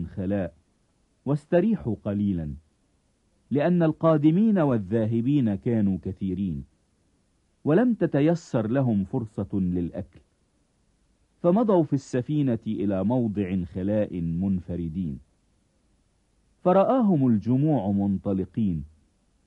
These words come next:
وعرفه كثيرون، فتراكضوا إلى هناك من جميع المدن مشاة،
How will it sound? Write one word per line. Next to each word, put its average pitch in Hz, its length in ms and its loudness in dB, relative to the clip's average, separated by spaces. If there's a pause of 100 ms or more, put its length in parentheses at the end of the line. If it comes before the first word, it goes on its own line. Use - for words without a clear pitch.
(140)
وعرفه 151 680 2
كثيرون، 110 640 0 (920)
فتراكضوا 185 840 2
إلى 131 180 0
هناك 135 540 0
من 110 280 2
جميع 110 540 -2
المدن 104 580 0
مشاة، 101 520 -2